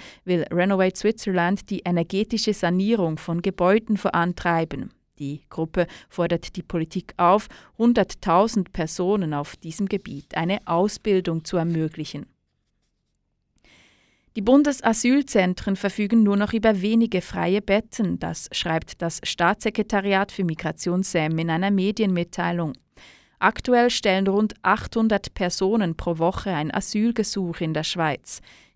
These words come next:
Die Asylzentren des Bundes seien deswegen an ihren Kapazitätsgrenzen angelangt. Sie verfügen gesamthaft über rund neuntausend Betten. Neu verteilt das sem die Asylsuchende deswegen schneller in die Kantone.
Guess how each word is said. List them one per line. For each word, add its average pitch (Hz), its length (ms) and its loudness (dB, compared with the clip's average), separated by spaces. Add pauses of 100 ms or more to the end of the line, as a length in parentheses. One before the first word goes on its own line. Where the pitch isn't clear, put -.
Die 156 120 -6
Asylzentren 185 800 -2
des 170 160 -4
Bundes 196 460 0
seien 165 360 -2
deswegen 165 600 -2
an 151 140 -2
ihren 165 280 -4
Kapazitätsgrenzen - 1300 -4
angelangt. 196 640 2 (460)
Sie 214 140 -2
verfügen 220 360 2
gesamthaft 190 840 2
über 175 220 0
rund 208 380 0
neuntausend 170 920 -2
Betten. - 520 -2 (420)
Neu 170 300 0
verteilt 180 560 0
das - 180 -2
sem 196 240 2 (320)
die 185 100 -4
Asylsuchende 185 840 0
deswegen 185 500 0
schneller 185 640 0
in 156 160 -6
die 175 100 -6
Kantone. 185 720 0